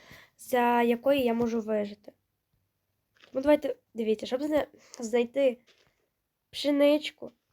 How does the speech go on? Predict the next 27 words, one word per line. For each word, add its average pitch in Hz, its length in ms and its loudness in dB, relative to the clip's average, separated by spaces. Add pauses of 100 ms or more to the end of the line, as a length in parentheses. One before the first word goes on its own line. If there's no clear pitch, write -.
(460)
насіння 269 560 0
пшенички, 247 580 -4
не 233 120 -2
треба 277 200 -2
просто 453 260 -2
таку 302 220 -6
траву 226 360 -10
косити 233 460 -20
рукою. 214 440 -14 (120)
Так, 233 100 -16 (160)
знаєте, 302 400 -12 (120)
так 254 160 -20
ламати. 254 300 -12 (2250)
Там 320 120 2
може 320 200 2
випати 294 300 0
насіння 254 420 -2
пшениці. 214 720 -6 (640)
А 214 160 -4
це 302 120 2
трішки 285 360 -4
пізніше. 214 460 -4
Зараз 294 160 2
повертаємось 247 460 -4
до 214 80 -6
нашої 226 300 -2
хати. - 360 -12